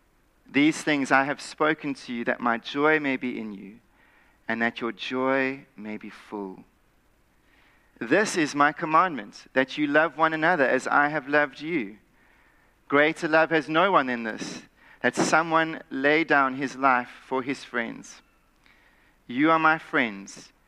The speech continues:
if you do what I command."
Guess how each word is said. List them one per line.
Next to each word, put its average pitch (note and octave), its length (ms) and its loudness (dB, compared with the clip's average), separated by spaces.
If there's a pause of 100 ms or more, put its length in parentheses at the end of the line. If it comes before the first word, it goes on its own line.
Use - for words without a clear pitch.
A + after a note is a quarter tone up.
(440)
if - 240 -2
you A#2 100 -8
do B2+ 540 -6
what A2+ 260 -8
I A#2 420 0 (100)
command." G2+ 680 -8